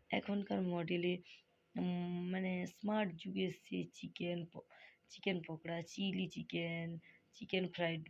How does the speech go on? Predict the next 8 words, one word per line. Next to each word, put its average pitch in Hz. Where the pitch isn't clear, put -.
মানে 277
বিভিন্ন 226
কিছু, -
উম, 165
বিরিয়ানি, 175
বিভিন্ন 233
কিছু 202
আইটেম, 170